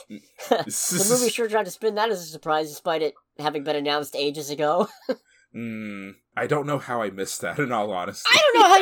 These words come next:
Speaker 1: you missed it either.
Speaker 2: <laughs> No, or either that or it was one of those things where I did see it, but it just completely, like, left my brain before seeing the movie.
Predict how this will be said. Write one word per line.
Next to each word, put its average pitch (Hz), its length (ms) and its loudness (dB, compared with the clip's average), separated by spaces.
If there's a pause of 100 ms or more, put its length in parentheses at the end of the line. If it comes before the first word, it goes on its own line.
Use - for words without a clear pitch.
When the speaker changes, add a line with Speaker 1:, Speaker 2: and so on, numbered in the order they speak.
Speaker 1:
you 370 80 -2
missed 370 240 -2
it 349 80 -2
either. 381 500 2 (220)
Speaker 2:
<laughs> - 240 -16
No, 233 160 8 (120)
or 180 220 6
either 214 280 2
that 156 180 6
or - 20 8
it 160 80 4
was 147 140 2
one 151 80 0
of 160 100 0
those 143 160 2
things 147 240 -2
where 123 140 2
I 107 60 0
did 107 300 -4
see 151 260 -6
it, 156 120 -4
but 120 80 -2
it 113 60 -2
just 113 200 -6
completely, 117 560 -6
like, 104 220 -4
left 101 300 -4
my 92 160 -4
brain 87 420 -8
before 85 300 -12
seeing 85 340 -14
the 80 60 -16
movie. 78 480 -16